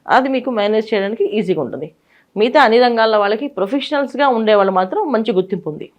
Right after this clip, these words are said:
ప్రొఫెషనల్గా ఎదగాలనుకునే వాళ్ళకి, వాళ్ళకి, ఆ, నైట్ నైటే వాళ్ళు స్టార్లు అయ్యే అవకాశం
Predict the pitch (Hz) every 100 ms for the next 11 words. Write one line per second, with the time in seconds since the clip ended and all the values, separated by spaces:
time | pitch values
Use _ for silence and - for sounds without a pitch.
0 | _ _ _ _ _ _ - 190 208 254
1 | 196 196 214 190 180 180 170 160 165 175
2 | 180 _ _ 180 185 202 208 254 208 208
3 | 170 143 180 175 170 160 170 175 196 196
4 | 208 220 202 165 - 180 180 175 165 165
5 | 160 339